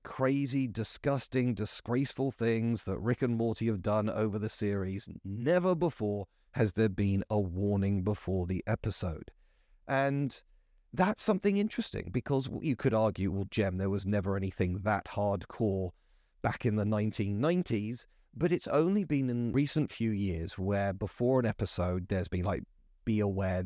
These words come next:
these things are going to be in it." I do have a bit of an issue with that. I think that if you're watching an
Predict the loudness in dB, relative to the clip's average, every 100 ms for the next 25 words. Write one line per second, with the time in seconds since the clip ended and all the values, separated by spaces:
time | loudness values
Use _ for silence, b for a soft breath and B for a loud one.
0 | -2 -2 -2 -4 -2 0 0 -2 -2 -2
1 | -2 -4 -4 -4 -2 0 0 0 -4 _
2 | _ _ _ 0 0 0 -2 0 2 2
3 | 0 -2 _ -20 _ -12 -4 -2 2 2
4 | 2 2 0 -4 -6 -6 -8 -8 -10 -4
5 | -4 0 -2 0 -2 0 -2 -4 _ _
6 | _ _ 0 0 2 0 0 0 0